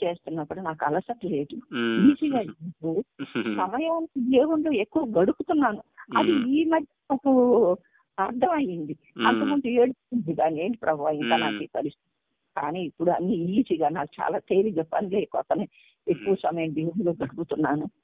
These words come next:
Speaker 2: మ్మ్.
Speaker 1: అంటే నాకు సమయం దగ్గర పడుతుంది, నాకు తెలుసు. ఒక రోజు అయ్యే కొద్ది
Speaker 2: మ్మ్.
Speaker 1: మనకి రోజులు దగ్గర పడుతుంది. నేను ఒక భయం అనేది నాకు ఉంది.
Speaker 2: మ్మ్.
Speaker 1: కాబట్టి ఆ భయాన్ని మనం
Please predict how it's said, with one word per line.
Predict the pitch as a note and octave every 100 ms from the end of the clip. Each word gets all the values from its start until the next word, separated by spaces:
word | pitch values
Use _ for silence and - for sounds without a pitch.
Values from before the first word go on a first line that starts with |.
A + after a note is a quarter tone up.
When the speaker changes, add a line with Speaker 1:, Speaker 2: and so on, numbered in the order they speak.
| -
Speaker 2:
మ్మ్. | G#2+ - -
Speaker 1:
అంటే | E3 F#3 F#3 G3+ _ _ D#3 D#3
నాకు | D#3+ D#3+ D#3+
సమయం | - D#3 D#3+ G#3
దగ్గర | E3+ D3 E3+ F3
పడుతుంది, | E3+ - - E3 F3
నాకు | D#3+
తెలుసు. | D#3 D3 E3 -
ఒక | G3 -
రోజు | E3 E3
అయ్యే | D#3 E3 F#3
కొద్ది | - F#3+ G#3 D#4+ - - -
Speaker 2:
మ్మ్. | A3+
Speaker 1:
మనకి | G3 F3+ F#3 F3+
రోజులు | E3 F3 F#3+ F#3
దగ్గర | D3+ D#3+ F#3
పడుతుంది. | C3 - - E3
నేను | F#3 F3+
ఒక | -
భయం | C#3+ D#3+ A#3+
అనేది | F#3+ A#3
నాకు | E3 D#3+ -
ఉంది. | E3 E3 F#3+ _ -
Speaker 2:
మ్మ్. | - D#3
Speaker 1:
కాబట్టి | D3+ E3 F3 A3+
ఆ | E3
భయాన్ని | - D#3+ E3+ - G#3
మనం | A3 - D#3